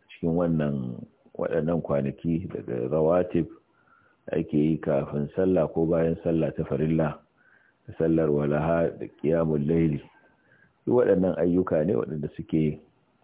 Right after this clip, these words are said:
ayyuka na ƙwarai. To, yin su a cikin waɗannan kwanaki babu shakka yana daga cikin abin da bawa yakan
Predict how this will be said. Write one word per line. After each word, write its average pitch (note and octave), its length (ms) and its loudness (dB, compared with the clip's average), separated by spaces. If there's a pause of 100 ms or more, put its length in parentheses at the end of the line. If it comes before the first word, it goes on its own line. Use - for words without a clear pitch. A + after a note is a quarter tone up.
(920)
ayyuka D#2+ 420 2
na D#2 100 0
ƙwarai. D#2+ 340 2 (800)
To, - 140 -2
yin A2 200 2
su G2 120 0
a D#2+ 100 2
cikin - 240 -4
waɗannan F2+ 380 0
kwanaki E2 680 -2 (100)
babu D#2 220 -2
shakka E2 420 -2
yana E2+ 220 0
daga C2+ 160 -6
cikin D2+ 320 -6
abin D#2 220 -2
da D2+ 80 0
bawa E2 400 2
yakan C#2+ 260 -4